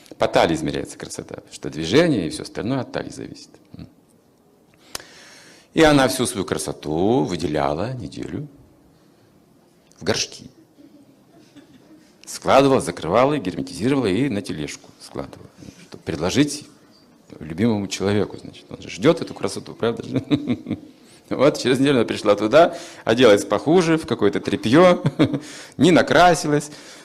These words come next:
волосы н-, не завела, там, не знаю, не, без блеска. И пришла, он ее не узнал вообще, в принципе.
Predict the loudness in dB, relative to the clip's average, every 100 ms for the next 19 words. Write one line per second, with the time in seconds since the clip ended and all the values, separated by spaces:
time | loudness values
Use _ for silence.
0 | -6 4 8 8 4 -2 0 2 2 0
1 | -2 -2 -2 0 0 4 6 6 4 0
2 | -2 -2 -2 -2 -4 -6 -8 -4 2 2
3 | 2 -4 -2 -2 -4 -4 -6 -6 -10 -6
4 | -6 2 4 4 2 0 0 0 0 -2
5 | -2 -6 -10 -10 -12 -14 -18